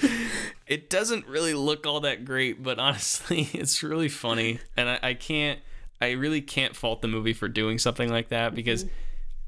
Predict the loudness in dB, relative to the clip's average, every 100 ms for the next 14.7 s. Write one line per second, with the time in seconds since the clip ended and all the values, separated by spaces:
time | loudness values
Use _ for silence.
0 | -4 -6 -2 0 0 0 -2 0 0 0
1 | 0 2 2 2 0 0 0 -2 0 0
2 | 2 2 2 2 2 0 0 -2 0 2
3 | 2 -2 -2 0 2 -2 -2 0 0 -2
4 | 0 2 2 0 0 0 -2 -2 0 0
5 | 0 -2 -2 0 0 0 0 0 0 0
6 | 0 -2 -2 0 0 -2 -6 _ _ _
7 | _ _ _ _ -6 -4 -2 0 0 0
8 | -2 0 0 0 -2 2 2 2 -2 -2
9 | 0 2 2 2 2 0 0 0 0 0
10 | 0 -2 -2 0 2 0 -2 0 0 0
11 | 0 -2 -2 0 0 0 -4 -6 -10 -8
12 | -8 -10 -6 0 0 0 0 -2 0 0
13 | 0 0 0 0 0 0 0 0 -4 -8
14 | -4 0 2 0 0 0